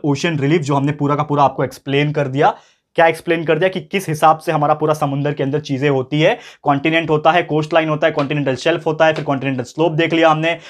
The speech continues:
मराइन आइलैंड क्या होता है जिसमें माउंटेन रेंजेस and प्लेट्यू कवर हो गया, अबाइसल प्लेन था यहाँ पे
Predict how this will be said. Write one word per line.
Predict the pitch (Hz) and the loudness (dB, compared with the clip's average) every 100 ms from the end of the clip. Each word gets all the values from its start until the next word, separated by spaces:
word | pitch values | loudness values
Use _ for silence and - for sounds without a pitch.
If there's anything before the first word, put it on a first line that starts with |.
| - 143 | -12 0
मराइन | 143 160 160 | 4 4 2
आइलैंड | 147 147 170 160 | 0 2 0 2
क्या | 165 | 2
होता | 156 160 | 4 -2
है | |
जिसमें | 143 156 | -2 -2
माउंटेन | 147 143 147 151 | 0 0 0 -2
रेंजेस | 143 139 143 | -2 -2 -2
and | 147 | -4
प्लेट्यू | 143 131 135 | -2 -2 -2
कवर | - 139 151 | 0 2 4
हो | 165 | 4
गया, | 151 151 | 4 2
अबाइसल | 135 139 151 | 4 0 -2
प्लेन | 151 139 165 165 | -4 -2 -2 0
था | 170 | 4
यहाँ | 160 156 | 4 2
पे | 170 175 | -4 -6